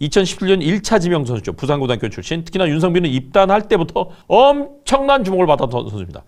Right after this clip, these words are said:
백구십칠 센티미터에 구십 킬로그램. 국내 선수로서는 갖기 쉽지 않은 하드웨어를 갖고 있습니다. 지금까지 입단 이후에 퓨처스에서 백오십칠 이닝 동안 안타 백서른네 개, 볼넷 백스물, 백스무 개, 못 만든 볼 스물다섯 개예요.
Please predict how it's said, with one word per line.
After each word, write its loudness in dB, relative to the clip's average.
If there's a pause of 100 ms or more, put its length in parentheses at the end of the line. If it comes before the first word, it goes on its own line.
(140)
백구십칠 0
센티미터에 -2
구십 -6
킬로그램. -4 (280)
국내 -2
선수로서는 -6
갖기 -8
쉽지 -6
않은 -2
하드웨어를 0
갖고 -8
있습니다. -16
지금까지 2
입단 2
이후에 2 (480)
퓨처스에서 2
백오십칠 2
이닝 0
동안 0 (100)
안타 2
백서른네 0
개, 2 (100)
볼넷 4
백스물, 0
백스무 -2
개, 4
못 2
만든 0
볼 0
스물다섯 -6
개예요. -14